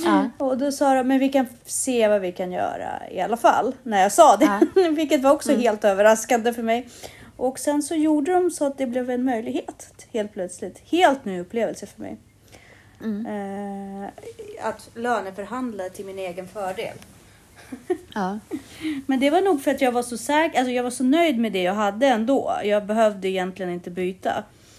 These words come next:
Speaker 1: Mm.
Speaker 2: Eh, men sen, ja, det blev jättekul. Ja, ja, så att jag skrev på en ny kont-, eller ska skriva på. De har f-, printat ut det, men jag är inte där, så. Eh,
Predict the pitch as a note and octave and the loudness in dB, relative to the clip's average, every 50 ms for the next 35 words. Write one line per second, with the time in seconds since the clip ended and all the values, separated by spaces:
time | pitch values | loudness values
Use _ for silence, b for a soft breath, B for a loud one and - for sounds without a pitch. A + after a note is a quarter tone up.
0 | b b b b b b - A3+ G#3 G3 F#3+ F#3+ F#3 F#3 F#3 F3+ F3+ F3+ F3+ F3+ | b b b b b b -8 -4 -4 -2 -2 -2 -2 -2 -2 0 -2 -2 -2 -4
1 | F3+ F3 F3 F3 F3 F3+ F3+ F3+ F#3 G3 G3+ G3+ G#3 G#3 G#3+ - A#3+ A#3+ B3 C4+ | -4 -4 -6 -6 -8 -8 -10 -10 -12 -12 -12 -14 -14 -14 -16 -16 -14 -12 -10 -10
2 | C#4+ - - C#4 C#4+ D#4 E4 D#4 C#4 C#4 C4+ C4 C#4+ C#4 C#4 C#4 C#4+ D#4 C#4+ D4 | -10 -10 -12 -12 -12 -12 -12 -10 -10 -10 -10 -8 -8 -8 -8 -6 -6 -6 -8 -10
3 | - _ - B3 - - D4+ - - - - - - A3 - - - - - - | -12 _ -18 -18 -14 -14 -14 -14 -14 -14 -18 -14 -10 -10 -8 -8 -8 -8 -10 -10
4 | - B3 B3 - C4+ C4+ - - C4+ B3+ C4+ C#4 C#4 C#4 - - D4 - _ - | -10 -10 -12 -14 -16 -18 -18 -14 -12 -8 -8 -8 -8 -8 -12 -14 -16 -14 _ -8
5 | D#4 D#4 D4 D4 D4+ D4+ D4+ - - D#4 D4 D4 - - A#3+ G#3+ A3 A3 - - | -6 -6 -4 -4 -4 -4 -6 -6 -8 -10 -10 -8 -6 -6 -6 -4 -6 -6 -4 -2
6 | A#3 A#3 A#3 - - F3 D#3+ E3+ F3 E3+ F3 F3+ F3+ F3+ F#3 F3 F3 F3+ - - | -2 -2 -4 -6 -8 -8 -8 -8 -10 -10 -8 -8 -8 -8 -8 -8 -10 -10 -14 -20
7 | - - - - - - F#3 F3+ F3+ F3+ F3+ - F#3+ F3+ - - - - - E3+ | -20 -20 -20 -18 -12 -8 -8 -8 -6 -8 -8 -8 -8 -8 -10 -10 -12 -10 -10 -8
8 | E3 D#3+ D#3 D#3+ D#3+ D#3+ D#3 - D#3 E3 F#3 - - - G3 G#3 - - - F#3 | -8 -8 -8 -6 -8 -8 -10 -10 -10 -8 -8 -8 -8 -10 -14 -16 -16 -16 -14 -14
9 | G3 G#3+ - b b b b b b b b b b b b _ _ _ _ _ | -14 -14 -16 b b b b b b b b b b b b _ _ _ _ _
10 | _ _ _ _ _ _ - G#3+ | _ _ _ _ _ _ -18 -14